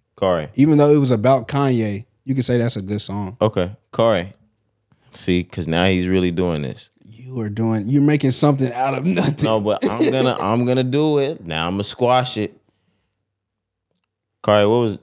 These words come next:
Speaker 1: what was Kanye's, I mean, what was, what was J. Cole's breakout hit?
Speaker 2: Workout.
Speaker 1: Workout, huh?
Speaker 2: Yeah.
Speaker 1: He made that up on his own?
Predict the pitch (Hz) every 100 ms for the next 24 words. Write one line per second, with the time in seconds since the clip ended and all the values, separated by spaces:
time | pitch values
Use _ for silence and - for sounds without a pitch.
0 | _ - 104 110 - 95 87 85 80 87
1 | 85 107 104 - 104 104 95 - 85 73
2 | 78 76 71 71 73 - _ _ _ _
3 | _ _ _ _ _ _ _ _ _ _
4 | _ 92 104 95 90 _ _ _ _ _
5 | _ _ _ _ _ _ _ _ _ _
6 | 90 85 67 67 67 69 67 _ _ _
7 | _ _ _ _ _ _ _ _ _ 101
8 | 95 95 _ - 101 90 - 85 82 82
9 | 80 78 82 92